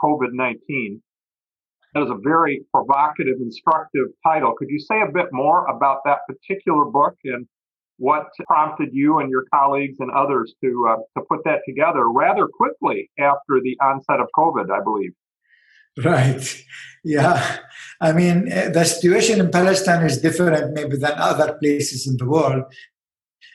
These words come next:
Speaker 2: uh, because we are unfortunately used to lockdowns by the Israeli occupation. I mean, curfews, you know, are part, unfortunately, often of our lives.
Speaker 1: Hmm.
Speaker 2: Two of my books, actually, of my former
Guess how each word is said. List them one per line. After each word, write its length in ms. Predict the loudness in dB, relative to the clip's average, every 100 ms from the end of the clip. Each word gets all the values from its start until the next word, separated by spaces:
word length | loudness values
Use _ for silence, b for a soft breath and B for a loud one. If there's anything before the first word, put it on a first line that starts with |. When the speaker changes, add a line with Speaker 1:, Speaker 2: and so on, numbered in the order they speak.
| b -2
Speaker 2:
uh, 180 | 0 0
because 580 | -2 2 2 2 -2 -8 -14 -2
we 200 | 0 2
are 420 | 2 2 -2 -8 _ _ _ _ b b _
unfortunately 840 | 0 2 2 2 0 -2 -2 0 4
used 340 | 4 2 0
to 80 | 2
lockdowns 960 | 2 0 0 0 0 -2 -10 -20 -20 _ _ _ _ _ _
by 300 | 2 4 4
the 160 | 0 0
Israeli 400 | 0 2 2 0
occupation. 760 | -4 -4 -4 -4 -6 -10 -16 -16 -6
I 120 | -2
mean, 340 | -2 -2 -2 2
curfews, 600 | 2 2 0 0 0 -2 -8 -18 _ _ _ _
you 120 | -2
know, 140 | 0 0
are 340 | 2 0 2
part, 460 | 4 4 2 -4 -6
unfortunately, 800 | -4 -2 -2 -2 0 -2 -2 -2
often 340 | -2 0 0 -2
of 160 | -2
our 220 | -4 -2
lives. 600 | -2 -2 -4 -10 -18 -20 _ _ -6
Speaker 1:
Hmm. 200 | -4 -4 -8 _
Speaker 2:
Two 200 | 2 4
of 200 | 2 2
my 200 | 2 2
books, 380 | 2 0 0 -2
actually, 500 | -4 -2 -2 0 -2
of 180 | -4 -2
my 200 | -2 0
former 420 | 0 2 0